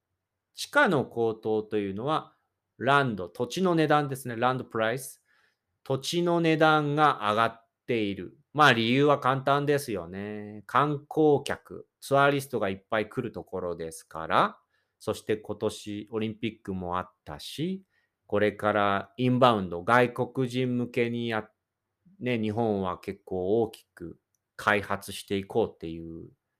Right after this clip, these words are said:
形でしたから、ホテルの建設ラッシュ、ホテルをいっぱい建てて、そして外国人による町や、町屋などの不動産し-、あ、外国人もいっぱい買っ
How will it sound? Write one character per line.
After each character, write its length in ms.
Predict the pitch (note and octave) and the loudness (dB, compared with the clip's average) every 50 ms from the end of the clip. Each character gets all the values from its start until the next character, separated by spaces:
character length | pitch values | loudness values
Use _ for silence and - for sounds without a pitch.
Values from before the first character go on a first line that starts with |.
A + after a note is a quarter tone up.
| _ _ _ | _ _ _
形 540 | - F2+ - - F#2+ F#2 - - - G2 F#2+ | -8 -8 -4 -4 -4 -4 -6 -8 -12 -4 0
で 120 | G#2+ G#2 | 0 0
し 100 | G2 - | 0 -2
た 140 | - E2+ D#2 | -6 -8 -8
か 220 | - - D2 D2 | -8 -12 -10 -2
ら、 320 | D#2+ G#2+ A#2+ G2 D#2 - - _ _ _ _ _ _ _ _ _ _ _ _ _ | 2 4 4 4 2 -2 -10 _ _ _ _ _ _ _ _ _ _ _ _ _
ホ 180 | - - C#3+ | 6 6 6
テ 220 | C3+ C#3 C3+ A#2+ A2 | 8 10 8 8 8
ル 180 | G#2 G2+ F#2+ | 8 6 2
の 360 | F2+ F2+ F2+ F2 E2+ D#2+ D2+ F2 _ _ _ _ _ _ _ | 0 -2 -4 -4 -6 -6 -8 -14 _ _ _ _ _ _ _
建 200 | - B2 B2 B2+ | -2 0 0 2
設 240 | B2+ C3 A#2+ - A#2+ | 2 2 0 2 0
ラ 100 | G#2+ F#2+ | 0 0
ッ 40 | - | -2
シ 160 | - - - | -4 -12 -16
ュ、 40 | - _ | -12 _
ホ 160 | - B2+ B2 | -2 -2 2
テ 160 | - C3+ B2 | 4 4 4
ル 140 | A#2 G#2+ G2+ | 4 2 0
を 40 | G2 | 0
い 100 | G2 G2 | -2 -4
っ 60 | - _ _ - | -8 _ _ 0
ぱ 100 | A#2 B2+ | 0 0
い 80 | C3 | 2
建 140 | B2+ B2 B2 | 2 0 0
て 120 | - B2 | 0 -2
て、 580 | - - F2 F2 F#2 G#2 B2+ D#3 F#3+ G#3+ G#3 - _ _ _ _ _ _ _ _ _ | -2 -4 -6 -6 -6 -6 -4 -4 -4 -6 -8 -12 _ _ _ _ _ _ _ _ _
そ 220 | - - G#2+ G2+ | -14 -8 -8 -8
し 240 | G2 - - _ _ | -8 -8 -16 _ _
て 240 | - G#2+ G#2 G#2 G2 | -4 -4 -4 -4 -2
外 300 | G2 A2 A#2 C#3 D#3 D#3 | 2 4 4 4 4 2
国 280 | - G3+ G3 G3 G#3 F3 | -2 -6 -2 0 0 2
人 280 | D#3+ D#3 D3 C3+ B2 | 2 2 2 2 2
に 100 | A2+ A2+ | 0 0
よ 180 | A2+ A2 G#2 G2 | 0 0 0 0
る 280 | G2 G#2+ A2 G#2+ G2+ G2 | 0 -2 -2 -2 -2 -2
町 960 | G2 G2+ G#2+ G#2+ G#2+ - - - - - - C#3+ D3 D3 C#3+ C#3 C#3 C#3 - _ _ _ _ - | 0 0 0 0 -2 -6 -12 -14 -12 -10 -8 -6 -4 -4 -4 -4 -6 -8 -10 _ _ _ _ -8
や、 240 | B2 B2+ B2 A#2+ - _ _ _ | -6 -6 -6 -6 -8 _ _ _
町 640 | G#2 G#2 G#2+ G#2+ G#2+ _ - - - C#3+ C#3+ C#3+ | -8 -6 -6 -6 -8 _ -14 -12 -10 -8 -6 -2
屋 160 | C#3+ C#3 C3+ C3 | -2 -2 -2 -2
な 100 | C3 B2 | -4 -4
ど 120 | A2 G2+ | -6 -8
の 100 | F#2+ F2+ | -8 -10
不 160 | - - G#2+ | -8 -8 -8
動 160 | A2 A#2+ A#2+ | -6 -6 -8
産 180 | - - A#2+ A2+ | -8 -10 -10 -10
し-、 100 | - - - | -12 -6 -2
あ、 180 | A#2 G#2+ G#2 | -2 0 0
外 340 | G2 - A2 C3+ C#3 F#3 F#3 | 2 4 6 6 6 4 0
国 160 | - G3 F3+ | 2 2 2
人 160 | D3+ D#3 D#3+ C#3 | 4 4 2 2
も 60 | B2 | 2
い 60 | A2 | 2
っ 20 | |
ぱ 80 | - B2 | 0 -2
い 40 | - | -2
買 120 | - A2 | 0 -4
っ 40 | - | -4